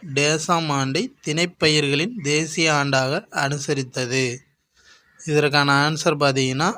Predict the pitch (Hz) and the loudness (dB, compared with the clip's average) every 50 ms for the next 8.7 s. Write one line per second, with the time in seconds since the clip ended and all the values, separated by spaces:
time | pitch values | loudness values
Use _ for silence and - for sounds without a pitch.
0 | - - - 156 143 143 143 - - - 151 147 160 156 - _ _ _ _ _ | -8 -10 -6 -4 -4 -4 -4 -6 -6 -6 -6 -6 -6 -8 -14 _ _ _ _ _
1 | - 139 143 160 180 214 - - - - 147 143 147 156 156 165 165 156 151 143 | -10 -4 -2 0 0 0 -2 -4 -4 -4 -2 -2 -2 0 0 2 2 2 2 0
2 | 139 135 - 185 190 185 - 156 139 135 131 147 147 143 135 123 123 _ - 135 | -2 -4 -4 -6 -6 -4 -2 -2 0 0 0 -2 -2 -2 -4 -6 -6 _ -8 -6
3 | 127 123 - - - _ _ - - - - - _ _ _ _ _ _ _ _ | -6 -6 -6 -10 -14 _ _ -20 -20 -20 -20 -20 _ _ _ _ _ _ _ _
4 | _ _ _ - - - - - _ _ - - _ _ _ _ _ _ _ _ | _ _ _ -20 -20 -20 -20 -20 _ _ -20 -20 _ _ _ _ _ _ _ _
5 | _ - - - _ _ _ _ _ _ _ _ _ _ _ _ _ _ - 147 | _ -20 -20 -20 _ _ _ _ _ _ _ _ _ _ _ _ _ _ -6 -6
6 | 143 147 160 170 170 170 160 160 160 156 156 147 139 143 135 131 123 127 143 160 | -4 -2 -2 0 2 2 2 2 0 -2 -4 -4 0 2 2 2 2 2 0 -2
7 | 302 - _ - 139 135 143 156 165 170 165 156 147 131 127 - 156 196 214 - | -4 -4 _ -2 0 0 2 0 0 2 2 2 2 2 0 0 -2 -2 -2 -6
8 | - 156 139 131 107 151 160 156 - - 151 143 143 139 | -8 -6 -4 -2 -2 -2 -2 -2 0 2 2 4 4 2